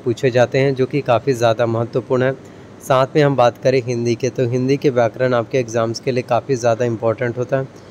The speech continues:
हिंदी के व्याकरण में आपके exams में स्वर, व्यंजन,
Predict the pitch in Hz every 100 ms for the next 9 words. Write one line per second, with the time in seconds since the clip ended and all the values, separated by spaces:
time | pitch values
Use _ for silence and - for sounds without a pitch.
0 | - - - 143 151 160 151 127 117 131
1 | 131 127 120 123 135 113 117 120 - 131
2 | 117 - 120 120 127 123 107 117 117 123
3 | 127